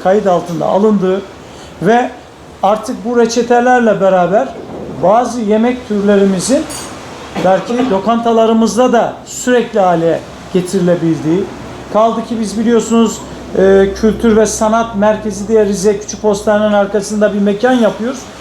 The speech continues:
Oradaki bir bina da sadece gastronomiye ayrılacak on iki ay boyunca. Orası bir nevi bu işin Ar-Ge'si olmuş olacak o bina.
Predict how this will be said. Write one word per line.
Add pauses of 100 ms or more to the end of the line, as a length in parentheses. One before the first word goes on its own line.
(180)
Oradaki
bir (140)
bina
da
sadece
gastronomiye
ayrılacak (560)
on
iki
ay
boyunca. (400)
Orası
bir
nevi
bu
işin
Ar-Ge'si
olmuş
olacak (420)
o
bina.